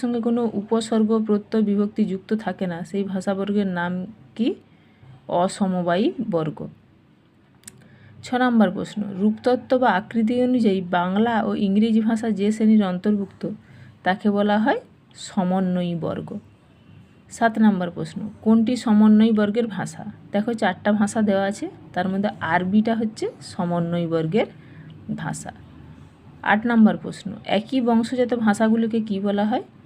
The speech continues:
সমগোত্রজ ভাষা। ন নম্বর প্রশ্ন, পৃথিবীর বেশিরভাগ ভাষায় বর্গীভূত হয়েছে পঁচিশ বা ছাব্বিশটি ভাষা পরিবারে। দশ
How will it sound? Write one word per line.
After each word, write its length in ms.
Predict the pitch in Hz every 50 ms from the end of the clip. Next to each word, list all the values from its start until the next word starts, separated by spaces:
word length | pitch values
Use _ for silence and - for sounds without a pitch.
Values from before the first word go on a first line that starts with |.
| - - -
সমগোত্রজ 1040 | - - - - 190 175 185 202 233 240 226 208 180 185 - - - 196 196 185 220 262 262 262
ভাষা। 360 | - - 170 - - - - 214 - - - - - - - - - - - - - - - - - - - - 208
ন 80 | 196 220 233
নম্বর 340 | 240 247 233 220 202 175 170
প্রশ্ন, 320 | 170 - 170 160 - - 170 - - - -
পৃথিবীর 400 | - 220 220 220 277 269 277 262
বেশিরভাগ 540 | 226 208 190 196 - - 233 220 226 262 254 240
ভাষায় 380 | 247 269 294 277 - 226 220
বর্গীভূত 580 | 208 185 196 202 202 202 220 233 220 233 220 226
হয়েছে 420 | 240 226 233 226 233 220 - 277 294 403 - - - - - - - _ - - - - - - - -
পঁচিশ 500 | 196 202 208 208 - 226 262 381 381 - - - - -
বা 180 | 175 170 190 202 -
ছাব্বিশটি 680 | 202 - - 180 175 190 - 220 214 214 - - 190
ভাষা 320 | 185 - 175 160 160 - 160
পরিবারে। 480 | 156 160 160 160 156 151 - - 185 202 - - _ - - - - - - - - - - - _ - 208
দশ 220 | 196 226 240 233